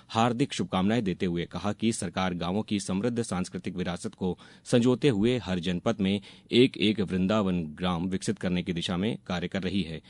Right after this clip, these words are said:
प्रदेश के पंचायती राज मंत्री प्रहलाद पटेल ने रायसेन जिले के सांची जनपद के ग्राम सिलवानी में पंचायत प्रतिनिधियों से संवाद किया। उन्होंने पंचायत प्रतिनिधियों का प्रशिक्षण, जनसंवाद, उन्मुखीकरण कार्यक्रम और सम्मान समारोह का शुभारंभ किया।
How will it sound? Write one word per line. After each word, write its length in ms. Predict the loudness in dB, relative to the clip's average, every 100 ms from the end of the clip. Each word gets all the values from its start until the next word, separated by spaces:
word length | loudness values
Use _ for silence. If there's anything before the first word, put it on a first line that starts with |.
| -20 -20 -14 -2
प्रदेश 280 | 4 4
के 140 | 4 2
पंचायती 480 | 2 2 2 2 2
राज 180 | 2 2
मंत्री 300 | 0 0 -2
प्रहलाद 340 | -2 -2 -4 -4
पटेल 280 | -4 0 2
ने 160 | 0
रायसेन 500 | 0 -2 -2 0 2
जिले 240 | 2 2 2
के 160 | 2 0
सांची 400 | 0 -2 0 0
जनपद 340 | 0 0 -2
के 140 | -2 -2
ग्राम 240 | 0 -2
सिलवानी 460 | -4 -4 -4 0 2
में 180 | 0 -2 -8 -20 -4
पंचायत 520 | 2 2 4 2 2 -2
प्रतिनिधियों 480 | -4 0 0 0
से 120 | 0 -2
संवाद 400 | -2 -4 -6 -6
किया। 260 | -8 -8 -8
उन्होंने 280 | -4 0 0
पंचायत 580 | -2 -2 -2 -2 -2 -4
प्रतिनिधियों 480 | -8 -8 -6 -2 -2
का 220 | -2 -4 -4 -18 -12 -6
प्रशिक्षण, 440 | -4 -2 0 2
जनसंवाद, 640 | 2 2 2 0 2 0 0 0
उन्मुखीकरण 600 | 2 2 0 0 0 -2
कार्यक्रम 460 | -2 -6 -2 -2 -2
और 240 | -2 -2 -2 -10 -20 -4
सम्मान 440 | 2 4 6 4
समारोह 400 | 2 0 0 -2
का 140 | -2
शुभारंभ 440 | -2 -2 -2 -4 -6
किया। 280 | -6 -8